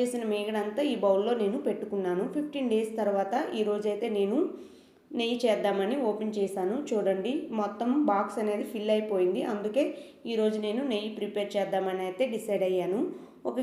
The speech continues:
గిన్నెలోకి కూలింగ్ వాటర్ అయితే తీసుకున్నాను. ఈ కూలింగ్ వాటర్లో నేను కలెక్ట్ చేసిన పాల మేగడ అంతాను వేసుకుంటున్నాను. కూలింగ్ వాటర్ వేయడం వల్ల ఏమవుతుందంటే, మేగడ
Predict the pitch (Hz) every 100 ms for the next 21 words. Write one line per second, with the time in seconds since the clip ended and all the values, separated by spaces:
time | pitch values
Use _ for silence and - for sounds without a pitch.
0 | 214 214 220 226 220 269 294 220 220 233
1 | 226 208 208 202 - 247 214 202 - 208
2 | 185 180 233 302 302 - 254 240 226 214
3 | 202 202 196 247 302 - - - 247 247
4 | 269 262 214 214 220 226 220 226 311 -
5 | - - - _ 233 226 226 226 214 220
6 | 208 214 220 226 349 - - - - -
7 | 214 214 - 202 196 185 185 175 214 330
8 | - - - - _ _ _ _ _ _
9 | _ _ _ _ - 269 294 277 269 254
10 | 262 240 240 240 233 226 220 226 226 214
11 | 208 196 220 247 285 214 202 220